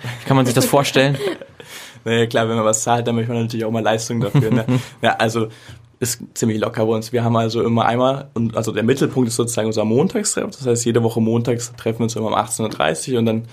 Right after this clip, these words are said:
Speaker 2: haben wir Vorträge, die wir, die entweder intern sind, also von einem von uns gehalten werden. Also wir informieren uns vorher über ein Thema und,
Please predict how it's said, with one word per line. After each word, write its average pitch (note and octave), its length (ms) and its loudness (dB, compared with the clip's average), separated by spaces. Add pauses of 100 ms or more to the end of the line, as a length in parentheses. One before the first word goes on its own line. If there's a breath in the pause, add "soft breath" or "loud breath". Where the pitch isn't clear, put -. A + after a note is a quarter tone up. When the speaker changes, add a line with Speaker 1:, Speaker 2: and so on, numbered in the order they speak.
(400 loud breath)
Speaker 2:
haben A2+ 180 2
wir A2 180 4
Vorträge, B2+ 560 2
die A#2 160 -2
wir, G#2+ 140 -2 (120)
die A2+ 220 -2
entweder A2+ 300 2
intern F#3 400 2
sind, F3 200 -2
also A2 280 -2
von G#2+ 160 -2
einem A2 200 0
von - 140 -4
uns C#3+ 180 0
gehalten B2+ 420 0
werden. B2 440 0 (100)
Also A2 220 -4
wir G#2+ 240 -2
informieren A2+ 360 2
uns A2 100 2
vorher A2 260 0
über G#2+ 80 0
ein G2+ 60 -6
Thema A2+ 340 2
und, G#2 320 -4